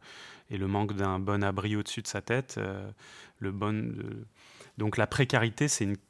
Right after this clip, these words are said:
c'est un pourvoyeur, euh, catastrophique de, de troubles de santé en général et de santé mentale en particulier.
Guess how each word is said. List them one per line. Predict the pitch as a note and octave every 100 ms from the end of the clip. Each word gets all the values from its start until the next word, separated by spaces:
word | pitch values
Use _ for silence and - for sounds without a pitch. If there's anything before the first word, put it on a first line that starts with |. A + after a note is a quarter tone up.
| -
c'est | - G#2+
un | G2
pourvoyeur, | - A2 G#2 G#2+ A2+ G#2+
euh, | G2 G2
catastrophique | F#2+ A#2 A#2 A2 - A2+ - A2
de, | G#2+ G2+ G2 G2 G#2+ - - - -
de | -
troubles | - A#2+ A2
de | G#2+
santé | - A2+ C3
en | A#2
général | G#2 G#2 G2 A2+ A2+
et | A2 G#2
de | G2
santé | - G2 G#2+ G2+
mentale | G2 F#2+ A2
en | G2+
particulier. | G2 - - G#2 A#2 D3+